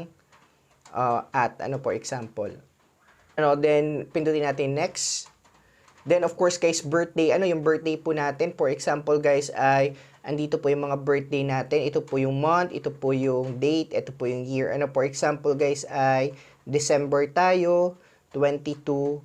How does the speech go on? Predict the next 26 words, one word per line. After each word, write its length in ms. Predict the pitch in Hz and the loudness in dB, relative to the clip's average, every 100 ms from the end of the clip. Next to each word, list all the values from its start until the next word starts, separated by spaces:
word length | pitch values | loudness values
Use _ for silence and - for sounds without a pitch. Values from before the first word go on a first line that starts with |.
| - | -4
For 160 | 110 | -2
example, 480 | 117 - 139 135 135 | -2 -4 -2 -2 -2
ay 400 | - 123 127 127 | -2 -2 -2 -2
nineteen 480 | 135 131 131 139 - | -4 -6 -6 -8 -8
eighty-eight. 560 | 107 135 76 107 - | -10 -10 -8 -8 -4
Ano, 160 | 127 180 | -2 -2
pindutin 480 | - 139 135 135 131 | -4 -4 -4 -6 -8
natin. 400 | 123 - 135 160 | -8 -4 -4 -4
Hanapin 240 | 139 135 | -6 -4
natin. 320 | 135 131 143 | -4 0 -2
Scroll 320 | 135 - 165 170 | -2 0 2 4
down 240 | 170 175 | 2 2
nyo 80 | 170 | 0
lang, 160 | 160 | -2
guys. 400 | 160 156 160 180 | 0 2 2 0
Ano, 240 | 139 151 165 - _ _ _ _ _ - | -4 -6 -8 -10 _ _ _ _ _ -12
makikita 480 | 135 147 151 143 143 | -6 -4 -4 -2 0
nyo 160 | 147 | 0
po 160 | 147 135 | -2 -4
dyan 400 | 139 131 127 147 | 0 0 0 -2
yung 320 | 135 131 131 | -2 -2 -2
year. 480 | 123 135 143 135 - | -6 -4 0 2 0
Ayan 240 | - 76 | -4 -8
po. 240 | - - - - _ _ _ _ _ _ _ _ _ _ _ _ _ _ _ | -6 -6 -6 -20 _ _ _ _ _ _ _ _ _ _ _ _ _ _ _
For 160 | - | -4
example, 880 | - - - 151 151 151 143 139 143 | -4 -4 -4 -2 -2 -2 0 0 0